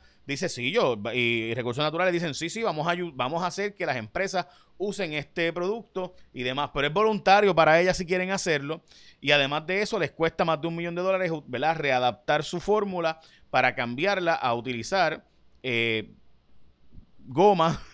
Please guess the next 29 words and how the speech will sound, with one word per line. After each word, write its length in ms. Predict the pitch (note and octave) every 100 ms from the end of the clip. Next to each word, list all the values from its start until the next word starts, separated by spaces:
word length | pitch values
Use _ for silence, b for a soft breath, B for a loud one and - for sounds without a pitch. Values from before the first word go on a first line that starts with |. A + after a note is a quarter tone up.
| B B
<laughs> 400 | B - - -
a 100 | -
la 120 | C3 B2
vez 200 | D3 D#3
que, 200 | F3+ C#3
o 80 |
sea, 220 | B2+ B2 G#2
re-, 240 | B2 -
piensen 340 | D#3+ G3 A3
en 120 | F#3+ D3
que, 200 | C3 -
¿verdad?, 220 | G#2 B2+ E3
usted 160 | D3
tiene 140 | D3 E3+
una 140 | E3+
caldera 520 | E3+ E3+ F#3 D#3+ C#3 B B B
de 140 | B2
aceite 400 | A#2 C#3+ C3+ F3
hirviendo 400 | E3+ D#3 B2+ B2
y 60 | A#2
usted 200 | - C3
le 120 | D#3
tira 400 | F#3+ G3 E3 D3+
una 200 | B2 C#3+
goma, 300 | E3+ G#3+ F3+
pues 160 | B2+ A2
se 100 | A2
derrite, 380 | G#2 C#3+ D3 G2
obviamente. 460 | A2+ G#2 F2+ -